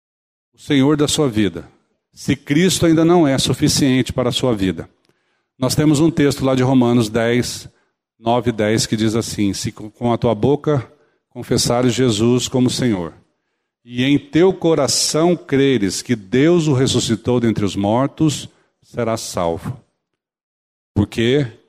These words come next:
com a boca se confessa para a justiça, e com o coração se crê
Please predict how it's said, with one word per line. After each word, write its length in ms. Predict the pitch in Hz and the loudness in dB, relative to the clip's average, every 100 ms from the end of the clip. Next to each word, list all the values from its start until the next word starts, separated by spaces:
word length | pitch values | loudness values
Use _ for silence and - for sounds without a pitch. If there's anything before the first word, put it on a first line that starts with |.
| _ | _
com 240 | 120 113 | -8 -4
a 60 | 104 | -4
boca 640 | 90 113 131 127 170 151 - _ _ _ _ _ | -2 0 0 0 -2 -2 -8 _ _ _ _ _
se 160 | _ 127 | _ -10
confessa 840 | - 120 - 110 110 - 127 110 - _ _ | -2 -2 0 -2 0 -2 -2 -4 -10 _ _
para 160 | - 110 | -4 -2
a 40 | |
justiça, 640 | 104 113 - 90 85 - - | 0 -2 -2 -4 -4 -8 -14
e 120 | 113 | -12
com 180 | - 113 | -4 -4
o 40 | |
coração 720 | - 113 104 - - 120 147 131 _ _ | -2 -4 -4 -4 -4 -2 -4 -8 _ _
se 260 | - 135 | -10 -8
crê 420 | - 123 110 107 | -6 -2 0 -2